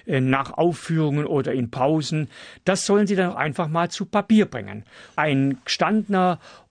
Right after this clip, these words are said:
Opernspielleiter, ein gestandener Intendant kann sich, wenn das gut geschrieben ist und wenn es expressiv geschrieben ist, sich durchaus vorstellen, wie das auf der Bühne aussehen könnte, insbesondere dann,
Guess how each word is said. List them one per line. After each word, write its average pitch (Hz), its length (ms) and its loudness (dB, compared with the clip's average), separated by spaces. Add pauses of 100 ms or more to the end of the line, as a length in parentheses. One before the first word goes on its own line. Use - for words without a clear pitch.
Opernspielleiter, 190 1160 2
ein 143 240 -2
gestandener 160 580 -2
Intendant 135 640 -2
kann 165 300 -2
sich, 202 300 -4
wenn 131 260 -2 (160)
das 107 260 -10
gut 151 260 -4
geschrieben 135 540 -2
ist 202 300 -2
und 131 160 -2
wenn 120 120 0
es 120 200 -8
expressiv - 720 -6
geschrieben 196 520 -4
ist, - 180 -6 (320)
sich - 300 0
durchaus 185 500 0
vorstellen, 185 680 0 (300)
wie 175 140 0
das 180 160 0
auf 175 200 0
der 156 120 0
Bühne 135 480 0 (320)
aussehen 151 500 2
könnte, 127 560 -2
insbesondere 170 800 0
dann, 131 440 -2